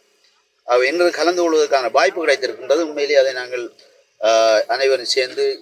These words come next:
எங்கள் தளபதி ஏம் உட்பட பொதுச் செயலாளர் பிரசாந்தன் உட்பட அனைவரும் சேர்ந்து இந்த நிகழ்விலே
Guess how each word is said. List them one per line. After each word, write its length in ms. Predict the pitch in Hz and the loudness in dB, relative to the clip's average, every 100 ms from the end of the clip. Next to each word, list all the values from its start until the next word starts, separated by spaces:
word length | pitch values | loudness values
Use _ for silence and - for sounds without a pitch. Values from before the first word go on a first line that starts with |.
| - | -14
எங்கள் 220 | 113 113 | -12 -8
தளபதி 560 | 120 117 117 117 117 - - | -2 -2 -2 -4 -8 -10 -8
ஏம் 220 | 120 127 | -6 -6
உட்பட 480 | 117 - 120 123 - _ _ - | -10 -4 -2 0 -4 _ _ -10
பொதுச் 200 | 123 120 | -10 -4
செயலாளர் 400 | 127 117 113 107 | -2 0 0 -2
பிரசாந்தன் 460 | 117 110 120 117 | -4 -6 -6 -8
உட்பட 380 | 113 - 120 135 - _ - _ _ | -14 -8 -4 -4 -6 _ -20 _ _
அனைவரும் 480 | - 147 143 123 - | -2 0 0 -2 -4
சேர்ந்து 240 | 127 135 | -4 -6
இந்த 180 | 123 117 | -8 -8
நிகழ்விலே 640 | 117 120 117 123 131 127 | -4 -4 -4 -6 -6 -8